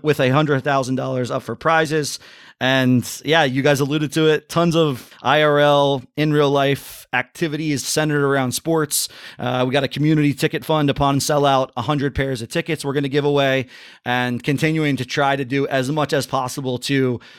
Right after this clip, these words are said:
meet collectors, meet people in the Jolly Joker Sports Society in real life, uh, centered around sporting events. So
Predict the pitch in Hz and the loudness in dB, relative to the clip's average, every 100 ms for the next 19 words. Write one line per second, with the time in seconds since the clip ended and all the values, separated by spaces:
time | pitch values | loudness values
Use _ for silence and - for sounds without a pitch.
0 | - 135 160 170 165 151 143 147 139 131 | -6 -2 0 0 0 0 0 0 0 0
1 | - 156 160 123 151 143 143 143 135 135 | -4 -4 -4 -2 -2 0 -2 -2 0 0
2 | 131 127 123 127 - 131 120 127 139 131 | 0 -2 -4 -6 -6 -6 -6 -2 0 0
3 | 127 131 131 127 131 123 120 123 - - | -2 -4 -2 0 0 0 0 -2 -6 -20
4 | - - 123 120 113 139 135 127 127 117 | -20 -12 -2 0 0 -2 -2 -2 -4 -6
5 | - 131 123 110 107 98 - 120 107 | -6 -4 -4 -6 -8 -8 -8 -8 -10